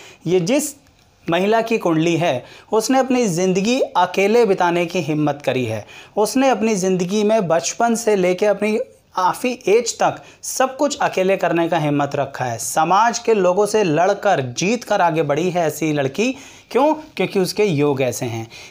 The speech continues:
एक महिला की कुंडली में जब ऐसा योग आता है, तो कहने का मतलब विषम स्थितियों के अंदर, ख़राब स्थितियों के अंदर भी ज़िंदगी में आगे बढ़ने की ताकत रखती है। ये actually में ऋषि कहना चाह रहे हैं।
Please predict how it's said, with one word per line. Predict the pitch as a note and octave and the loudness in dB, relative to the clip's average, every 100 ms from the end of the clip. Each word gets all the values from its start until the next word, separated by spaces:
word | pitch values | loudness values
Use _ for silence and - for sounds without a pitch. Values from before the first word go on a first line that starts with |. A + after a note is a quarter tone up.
| - | -2
एक | G3+ G3+ | -2 0
महिला | E3+ F#3 A#3+ | 0 2 0
की | A#3 | 0
कुंडली | C4 G#3 G#3 G#3 | 0 0 2 2
में | G#3 | 2
जब | G3 F#3+ | 2 2
ऐसा | F3+ F#3 | 2 0
योग | E3+ D#3+ C#3+ | 0 0 0
आता | C3 C3 D#3 | 0 0 0
है, | F#3+ C4+ - - _ | 2 -2 -6 -20 _
तो | D#3 | -4
कहने | C#3+ E3 F#3 | -2 0 0
का | F#3 | 0
मतलब | F3 D#3+ G3 A3 | 0 0 0 0
विषम | D3+ F3+ A3 C4 A3 | 0 0 0 0 0
स्थितियों | - E3+ D#3+ D#3 | -2 -6 -2 -2
के | C#3 | -2
अंदर, | C#3+ C3+ C3+ B2+ - _ | -2 0 -2 -4 -10 _
ख़राब | - D#3+ G#3+ B3 | -4 0 2 4
स्थितियों | A3+ - G3 F3 E3+ | 0 0 -2 0 0
के | D#3 | 0
अंदर | D3 C#3+ C#3+ | 0 0 0
भी | D3+ | 0
ज़िंदगी | F#3 D3+ C#3+ C#3+ | 0 0 2 2
में | F3+ - C3 | 0 -2 -2
आगे | D3+ D#3+ | 0 2
बढ़ने | C3 B2+ B2 | 0 0 -2
की | B2 | -2
ताकत | A2 A#2+ A#2 A#2+ | -4 -4 -4 -6
रखती | A#2 - - | -6 -8 -4
है। | B2+ A3+ - - _ - | -2 -2 -4 -20 _ -4
ये | D3 D4 D#4+ D#4 | 0 4 2 2
actually | C#4 - F3 E3 | -6 -4 -2 0
में | E3 | 2
ऋषि | D#3 C#3 F3 | 0 0 -2
कहना | D#3+ B2+ B2 | -2 -2 -2
चाह | A#2 A#2+ | -4 -6
रहे | F#2 | -6
हैं। | A2 | -12